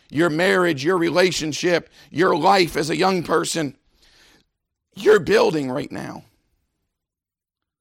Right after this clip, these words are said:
But what are you building on? Now, I found out this, you can have a absolutely beautiful house.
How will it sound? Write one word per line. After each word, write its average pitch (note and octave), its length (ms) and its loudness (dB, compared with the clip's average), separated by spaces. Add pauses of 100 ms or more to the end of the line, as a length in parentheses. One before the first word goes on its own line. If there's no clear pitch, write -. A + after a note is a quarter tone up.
(300)
But C3 100 -6
what D3+ 120 0
are D3+ 40 0
you C3+ 80 -4
building A2+ 300 -6
on? B2 280 -12 (2000)
Now, C3 140 -4
I B2+ 40 -6
found C#3 280 -2
out C#3 180 -2
this, D3 260 -2
you C3+ 120 -4
can - 120 -10
have C3 220 -4
a A2+ 180 -4 (280)
absolutely C#3+ 460 -2
beautiful C3+ 380 -6
house. B2 500 -16